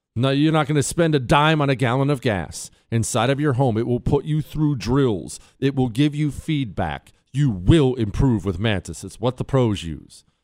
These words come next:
Go to mantis x dot com and get one today. That's mantis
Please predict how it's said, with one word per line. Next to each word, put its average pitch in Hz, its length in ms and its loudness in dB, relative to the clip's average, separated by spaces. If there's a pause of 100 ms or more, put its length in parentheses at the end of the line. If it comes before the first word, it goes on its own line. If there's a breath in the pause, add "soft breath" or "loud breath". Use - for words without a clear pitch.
(360)
Go 131 80 4
to 120 100 2
mantis 127 680 0 (180)
x - 380 -2 (220)
dot 123 320 0
com 110 360 0
and 101 100 -2
get 101 180 -4
one 95 180 -2
today. 95 260 -2
That's 87 240 -4
mantis 101 560 -2